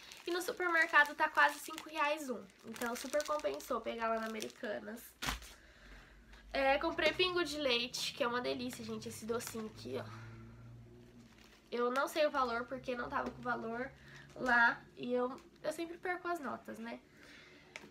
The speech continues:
Comprei essa paçoca, vem muita paçoca. E eu tô pensando em fazer aquele brigadeiro cajuzinho, que é o brigadeiro de paçoca. E, por, e também vai sobrar, mesmo eu fazendo, porque vem muita. Comprei esse chiclete aqui, de chiclete eu só peguei desse.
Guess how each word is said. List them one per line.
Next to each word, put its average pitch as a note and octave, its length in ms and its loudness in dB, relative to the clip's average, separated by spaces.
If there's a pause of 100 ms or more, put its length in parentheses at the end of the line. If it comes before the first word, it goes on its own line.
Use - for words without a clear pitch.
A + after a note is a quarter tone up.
Comprei F4+ 380 8
essa D#4 200 6
paçoca, C#4 800 4
vem B3+ 220 2
muita D4+ 520 2
paçoca. B3+ 800 -2 (440)
E A#3+ 80 -2
eu A#3+ 80 2
tô B3+ 80 2
pensando C4+ 340 0
em C#4 60 -6
fazer B3+ 220 -2
aquele B3 240 0
brigadeiro A#3 680 -2 (200)
cajuzinho, C#4 580 -2
que - 80 -6
é A3+ 40 0
o A3+ 40 0
brigadeiro A#3 360 -4
de B3 120 -8
paçoca. B3 840 -2 (1000)
E, C4+ 500 -4
por, E4+ 220 -2
e E4 140 -2
também E4 240 -2
vai E4 100 2
sobrar, E4+ 320 2
mesmo B3 220 -2
eu C#4+ 60 -4
fazendo, C4 420 -4 (140)
porque - 180 -6
vem B3 180 -2
muita. A3+ 460 -8 (1080)
Comprei D4 300 8
esse - 160 2
chiclete B3 480 0
aqui, B3 200 -4
de A#3+ 80 -6
chiclete C4+ 400 0
eu C#4+ 60 -2
só C#4+ 100 -2
peguei C#4 320 -2
desse. A#3 560 0